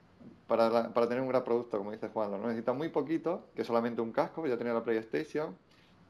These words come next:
tiene muchos juegos que los pueda adaptar, necesita muy poquito para hacer un gran producto y para vender, eh, millones de unidades,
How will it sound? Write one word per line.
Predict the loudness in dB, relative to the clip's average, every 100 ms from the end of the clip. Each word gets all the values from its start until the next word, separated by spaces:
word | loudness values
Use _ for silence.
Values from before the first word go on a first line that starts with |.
| -20 -2
tiene | -2 -2
muchos | -2 0
juegos | 4 2 2
que | 0
los | 2
pueda | 4 6
adaptar, | 4 2 -2 -2 -6 -20 -20 _ -4
necesita | 0
muy | 0 2
poquito | 2 2 2 2 2
para | 4 4
hacer | 2
un | 0
gran | 0 0
producto | 0 0 0
y |
para | 2 2
vender, | 2 -2 -2 -4
eh, | -2
millones | 0 0 0 0 -2
de |
unidades, | -4 0 0 0